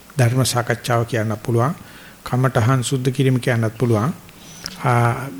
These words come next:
වැඩසටහන ආරම්භ කරන්න බලාපොරොත්තු වෙන්නේ. අපි ඒකට පැයක පමණ කාලයක් වෙන් කරගෙන තියෙනවා. ඉතින් අද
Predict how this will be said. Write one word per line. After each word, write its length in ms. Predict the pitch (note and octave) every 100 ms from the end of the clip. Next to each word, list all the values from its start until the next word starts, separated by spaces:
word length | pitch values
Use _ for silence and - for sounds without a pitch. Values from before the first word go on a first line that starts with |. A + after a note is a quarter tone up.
| -
වැඩසටහන 380 | C#3 B2+ A2+ B2+
ආරම්භ 420 | B2 A2+ A#2+ A#2+
කරන්න 220 | - B2+
බලාපොරොත්තු 440 | A#2 A#2+ B2+ C3 -
වෙන්නේ. 140 | D#3+
අපි 180 | D3 D3
ඒකට 240 | C#3 C3+ C#3+
පැයක 260 | C3+ B2+ C3
පමණ 320 | C3+ C3 C3
කාලයක් 380 | A#2+ B2 B2 A#2+
වෙන් 140 | B2 A#2
කරගෙන 320 | B2+ A#2+ A#2
තියෙනවා. 460 | D3+ D#3 A2 A2+ F#3+ - - - - - -
ඉතින් 280 | - - B2+
අද 160 | A#2+